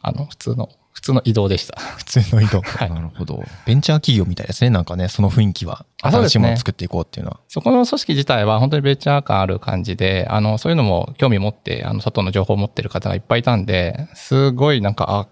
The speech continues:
Speaker 1: こんな人会社にいっぱいいるんだよなっていうのを感じた、あの、一番成長できる感じの組織だったなっていうのは思ってます。
Speaker 2: なるほど。で、そこにいる時に、その、今の、えー、会社でも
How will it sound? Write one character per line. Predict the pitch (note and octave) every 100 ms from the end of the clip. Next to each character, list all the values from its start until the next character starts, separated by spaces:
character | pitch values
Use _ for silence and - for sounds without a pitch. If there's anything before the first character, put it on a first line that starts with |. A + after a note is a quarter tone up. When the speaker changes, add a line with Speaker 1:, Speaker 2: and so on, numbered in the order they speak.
| _
Speaker 1:
こ | - C#3
ん |
な | D3+
人 | D3+ -
会 | A#2+
社 | B2
に |
い | A#2+
っ |
ぱ | B2
い |
い |
る | C3
ん |
だ | A2+
よ | D#2+ -
な | G#2+ G2+
っ |
て | - C#3
い |
う | D#3+
の | C#3+ F#2+
を | -
感 | - F2
じ | -
た、 | A#2 G2+ -
あ | -
の、 | G#2 A2 _
一 | - C#3+
番 | C3+
成 | B2
長 | A#2+ A#2+
で | A2+
き | -
る | A2
感 | - C3
じ | F3
の | F3+
組 | -
織 | -
だ | F2+
っ | -
た | -
な | D3+
っ | D3
て | -
い |
う | G#2+
の |
は |
思 | E2
っ | F#2
て | -
ま | A#2+ -
す。 | -
Speaker 2:
な | G#2+ F2+
る |
ほ | E2+ E2+
ど。 | E2+ - - -
で、 | - F#3
そ | E3
こ | F3+
に | F#3 -
い | D#3+
る | F3
時 | F#3+ F#3+ D3
に、 | E3+ F#3+ -
そ | C3
の、 | A2+ A2
今 | C3+ A2
の、 | G2 F2 F2 - -
え | G#2 F#2
ー、 |
会 | F#2 G#2+
社 | G2 F#2
で | F#2+
も | G2 F#2 E2+